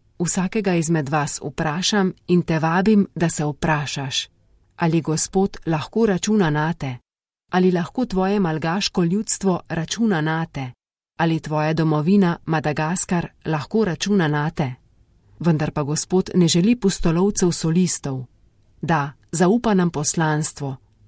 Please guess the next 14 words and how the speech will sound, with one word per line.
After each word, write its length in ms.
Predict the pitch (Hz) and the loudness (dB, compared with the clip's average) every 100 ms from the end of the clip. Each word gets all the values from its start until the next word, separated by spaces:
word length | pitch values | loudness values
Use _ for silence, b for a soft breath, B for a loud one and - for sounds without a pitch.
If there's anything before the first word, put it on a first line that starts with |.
| _ | _
vendar 380 | - 170 165 151 | -2 0 2 0
nas 220 | 160 156 | 0 -2
ne 100 | 170 | -2
pošilja 480 | 156 151 - 220 160 | -4 -4 -2 0 0
samih 480 | - 196 180 139 - | 0 2 0 -2 -6
v 60 | |
prve 340 | 143 156 143 147 | -6 -6 -4 -6
vrste. 540 | 143 143 - 135 120 - _ _ _ - | -6 -4 -4 -4 -12 -16 _ _ _ -6
Kot 180 | 180 | -2
je 60 | 180 | 0
dobro 320 | 156 156 170 | 0 0 0
povedala 500 | 170 156 170 170 160 | -2 -2 0 0 0
Vejvi 360 | 151 160 160 156 | 0 0 0 -2
Elisa, 540 | 143 180 202 - 165 | -2 0 0 0 0